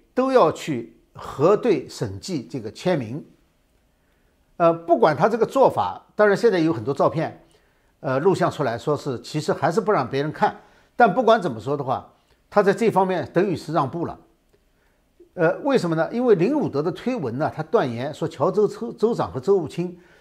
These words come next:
因为大选舞弊，将来要坐牢的。后来川普总统转了推，我倒不觉得他们是，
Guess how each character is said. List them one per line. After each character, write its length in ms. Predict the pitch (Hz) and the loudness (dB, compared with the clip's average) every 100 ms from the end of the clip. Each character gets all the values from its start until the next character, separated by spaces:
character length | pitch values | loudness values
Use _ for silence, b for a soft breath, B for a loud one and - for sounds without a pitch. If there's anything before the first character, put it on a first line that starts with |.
| b | b
因 140 | 233 240 | -2 2
为 80 | 220 | 4
大 180 | 202 | 4
选 180 | 151 170 | 2 -2
舞 140 | 151 98 | -6 -8
弊， 220 | 160 147 | -8 -2
将 120 | 185 | 0
来 60 | 175 | 2
要 100 | 165 | 2
坐 160 | 175 127 | 2 -2
牢 200 | 98 127 | -2 -6
的。 160 | 180 - _ _ _ _ - | -8 -12 _ _ _ _ -4
后 100 | 165 | -2
来 80 | |
川 140 | 160 190 | 0 -2
普 80 | 127 | -2
总 140 | 139 | -6
统 160 | 151 - | -6 -6
转 160 | 110 | -8
了 80 | 82 | -8
推， 340 | - 160 170 - b b b b | -4 -4 -4 -10 b b b b
我 120 | - | 2
倒 200 | 175 277 | 6 6
不 120 | 294 | 4
觉 160 | 180 175 | 2 2
得 80 | 190 | 2
他 140 | 175 | 0
们 100 | 190 | -2
是， 380 | 185 156 117 | -2 -2 -4